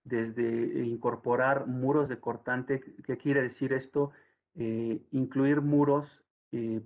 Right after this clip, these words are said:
para que estos sean un elemento de soporte de toda la estructura,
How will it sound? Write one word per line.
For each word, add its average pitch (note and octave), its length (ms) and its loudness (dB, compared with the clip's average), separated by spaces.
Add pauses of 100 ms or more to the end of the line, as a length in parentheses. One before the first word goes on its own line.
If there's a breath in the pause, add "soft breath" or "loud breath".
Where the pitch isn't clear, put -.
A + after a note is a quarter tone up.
para A2 640 0
que A#2+ 260 -6
estos C#3 380 -2
sean C#3 140 2
un C#3 120 2
elemento B2+ 600 -2
de A#2+ 140 -8
soporte B2+ 600 -2
de A#2+ 60 -4
toda B2 300 -2
la B2 80 -2
estructura, B2+ 680 -8